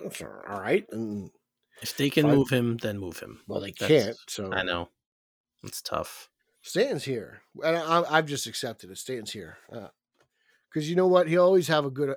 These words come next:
Speaker 1: at-bat in the playoffs. He'll always hit a big home run in the postseason. He may
Speaker 2: How many more
Speaker 1: strike
Speaker 2: years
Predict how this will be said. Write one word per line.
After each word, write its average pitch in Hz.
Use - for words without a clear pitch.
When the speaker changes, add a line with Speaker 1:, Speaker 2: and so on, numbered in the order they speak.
Speaker 1:
at-bat 131
in 120
the 113
playoffs. 104
He'll 135
always 143
hit 143
a 139
big 127
home 123
run 120
in 117
the 113
postseason. 98
He 123
may 120
Speaker 2:
How 113
many 214
more 220
Speaker 1:
strike 208
Speaker 2:
years 240